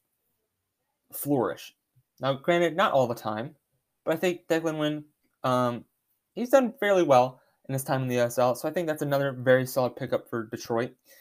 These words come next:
And then Connor Rutz, five goals, two assists in N I S A, um, in twenty twenty-one.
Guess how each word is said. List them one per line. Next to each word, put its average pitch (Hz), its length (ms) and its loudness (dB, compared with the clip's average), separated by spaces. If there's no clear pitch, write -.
And 135 100 -6
then 135 80 -4
Connor 151 320 -2
Rutz, - 300 0
five 143 240 2
goals, 131 260 2
two - 220 -4
assists 139 480 -6
in 127 140 -6
N 127 160 -2
I 127 140 0
S 120 240 -2
A, 117 260 2
um, 113 260 4
in 117 60 -8
twenty 120 220 -8
twenty-one. 113 460 -2